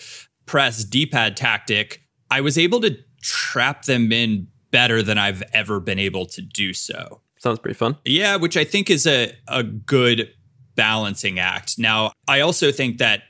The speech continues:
Speaker 1: when people that are playing drop back try to use the D-pad tactic to press,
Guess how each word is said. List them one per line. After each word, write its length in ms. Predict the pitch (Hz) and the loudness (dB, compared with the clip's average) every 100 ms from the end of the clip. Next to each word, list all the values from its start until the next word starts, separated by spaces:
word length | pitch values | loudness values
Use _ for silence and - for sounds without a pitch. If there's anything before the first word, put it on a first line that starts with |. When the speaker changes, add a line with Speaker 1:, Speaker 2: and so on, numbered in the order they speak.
| - | -6
Speaker 1:
when 360 | 123 110 107 - _ | -2 0 -2 -4 _
people 240 | - 117 | -4 -2
that 100 | 120 | 0
are 80 | 107 | 0
playing 280 | - 120 107 | 0 -2 -2
drop 280 | 113 104 98 | -2 -2 0
back 440 | 104 101 101 - _ | 0 0 -2 -8 _
try 200 | - 143 | -4 0
to 60 | 110 | 2
use 240 | 110 175 - | 2 2 0
the 60 | |
D-pad 420 | 113 113 - 110 104 | 0 0 0 -2 0
tactic 360 | 117 107 110 | -2 -2 -6
to 80 | 107 | -8
press, 520 | - 123 104 - - | -2 0 0 -2 -6